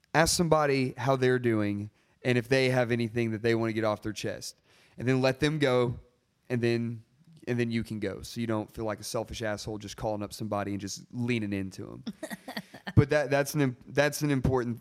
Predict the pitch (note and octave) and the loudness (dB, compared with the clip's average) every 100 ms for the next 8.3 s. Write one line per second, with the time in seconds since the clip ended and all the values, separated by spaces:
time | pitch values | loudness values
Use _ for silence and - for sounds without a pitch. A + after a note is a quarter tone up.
0 | - B2 A#2+ A#2 A2 A2 G#2+ G#2+ G2+ - | -2 -2 0 0 0 -2 -4 -6 -8 -8
1 | A2 A2 A2 _ _ _ - C3 B2 - | -8 -8 -10 _ _ _ 0 4 2 0
2 | B2+ A#2 A2+ A2 G#2 G2+ _ _ _ - | 0 2 2 0 -2 -6 _ _ _ 0
3 | B2 A#2 A2 - G#2+ G2+ G2+ - A#2+ _ | 2 0 -6 -6 -6 -6 -8 -12 -18 _
4 | _ _ _ _ D#3+ A3 A3+ D#3 C#3 C#3 | _ _ _ _ 2 4 4 4 4 2
5 | B2+ - - _ _ _ _ _ - G#2+ | 0 -2 -8 _ _ _ _ _ -6 2
6 | D#3 F#3 D3 C3 - C3 B2 A#2 G#2+ G#2+ | 4 4 2 -2 -4 -2 -2 -4 -8 -14
7 | - _ _ A#2+ A#2+ A2 G#2 - G#2+ G#2+ | -20 _ _ -2 0 0 -2 -2 0 -2
8 | - - | -4 -12